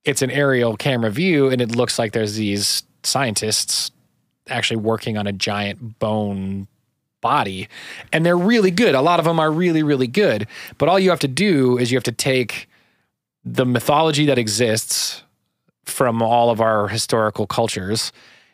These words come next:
You take the knowledge that there are animals that have existed historically.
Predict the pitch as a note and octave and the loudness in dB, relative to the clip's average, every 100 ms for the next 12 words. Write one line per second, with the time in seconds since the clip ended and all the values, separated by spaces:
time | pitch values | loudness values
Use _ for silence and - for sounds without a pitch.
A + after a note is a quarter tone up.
0 | - A#2+ C#3 B2+ A#2 B2+ B2 B2 C3 B2+ | -8 -4 0 0 -2 -2 0 2 2 2
1 | B2 G#2+ A#2+ A2 A#2+ A#2 B2 A#2 C#3+ C#3 | 2 0 -2 0 0 2 2 2 0 0
2 | B2 A2+ G#2 A#2+ A#2+ A2 G2+ G#2 G#2+ A#2+ | 0 0 0 -2 0 -2 -2 -2 -2 -2
3 | G#2+ G#2 - G2 F#2+ G2+ G2+ | -2 -2 -2 -4 -4 -6 -4